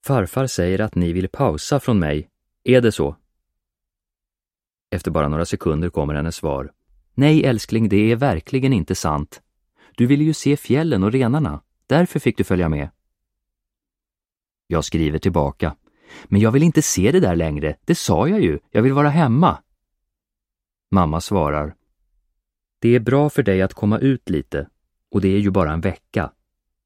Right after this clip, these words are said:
När du kommer hem ska vi åka ut med båten och ha det mysigt, bara vi i familjen.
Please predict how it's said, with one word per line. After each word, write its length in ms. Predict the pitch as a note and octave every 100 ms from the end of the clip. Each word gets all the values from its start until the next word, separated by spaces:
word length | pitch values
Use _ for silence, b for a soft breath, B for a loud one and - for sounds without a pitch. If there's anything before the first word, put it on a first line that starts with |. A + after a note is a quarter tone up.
| _ _ _ _ _ _ -
När 100 | A2+
du 80 | A#2+
kommer 200 | C#3+ C#3+
hem 260 | E3 D#3
ska 160 | F2+ -
vi 60 | F#2
åka 200 | F2+ G2+
ut 180 | G2+
med 120 | F#2 F2
båten 460 | B2 B2 - D#2
och 60 | D2+
ha 80 | D#2+
det 80 |
mysigt, 520 | E2+ F#2 D2+ - E2 -
bara 260 | G#2+ A2
vi 200 | G2 G#2
i 40 | A2
familjen. 580 | F#2+ F#2+ G#2 D2 C#2